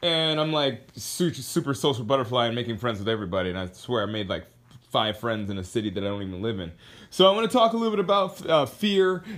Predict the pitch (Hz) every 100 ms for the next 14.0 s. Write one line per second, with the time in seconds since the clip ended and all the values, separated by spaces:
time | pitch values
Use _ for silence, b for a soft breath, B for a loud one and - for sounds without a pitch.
0 | - 147 147 143 143 139 - 139 139 175
1 | 147 147 160 127 160 185 - 190 175 160
2 | 160 165 165 160 147 139 131 170 170 160
3 | 160 147 135 143 147 143 131 117 104 247
4 | B 185 170 165 151 147 127 143 120 -
5 | 131 107 95 95 139 139 135 123 117 B
6 | B 165 170 214 220 208 190 - 160 139
7 | 139 160 190 170 - 175 151 - 139 135
8 | 165 170 147 170 165 175 180 180 165 151
9 | 117 113 165 127 139 196 175 160 185 170
10 | 147 156 151 - 135 117 101 92 B B
11 | B 123 123 156 139 151 147 143 160 151
12 | 147 147 135 127 143 143 143 120 160 147
13 | 143 131 117 139 143 147 143 147 143